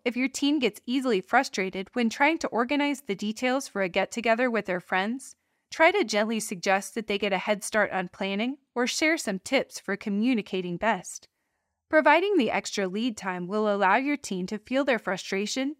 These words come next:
and then come back and try again, without you feeling rushed and pressured to take care of the coordinating for them.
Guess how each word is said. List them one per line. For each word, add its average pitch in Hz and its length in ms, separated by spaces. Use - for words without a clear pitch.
and 254 160
then 339 140
come 240 200
back 190 240
and 190 100
try 196 220
again, 196 480
without 240 360
you 226 100
feeling 190 400
rushed 196 400
and 214 180
pressured 285 440
to - 120
take 214 240
care 220 220
of 190 100
the 185 80
coordinating 185 720
for 262 240
them. 185 260